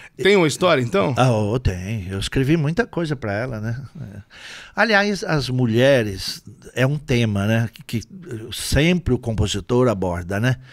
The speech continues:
Speaker 2: É, paixão, amor e mulher. E depois veio bebida e, e balada, né? Agora é isso, mas antes não era, né?
Speaker 1: É muito bom, aparentemente, Você é Igual, porque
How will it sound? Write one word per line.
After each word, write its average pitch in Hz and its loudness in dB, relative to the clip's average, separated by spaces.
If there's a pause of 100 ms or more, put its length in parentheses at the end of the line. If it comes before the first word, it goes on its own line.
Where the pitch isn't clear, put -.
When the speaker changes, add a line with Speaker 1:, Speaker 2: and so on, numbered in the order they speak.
(520)
Speaker 2:
É, 98 -8 (460)
paixão, 147 0 (320)
amor 147 2 (320)
e 196 -8
mulher. 147 4 (600)
E 113 -2
depois 147 2
veio 196 -2 (280)
bebida 156 2
e, 104 -2 (1080)
e 113 -6
balada, 95 0
né? 104 -4 (520)
Agora 104 -2
é - -2
isso, 98 -6
mas 107 -2
antes 139 -6
não 139 -2
era, 95 -2
né? 101 -10 (200)
Speaker 1:
É 143 -2
muito 214 0
bom, 156 2
aparentemente, 143 2
Você 135 0
é 135 4
Igual, 120 0
porque 139 -2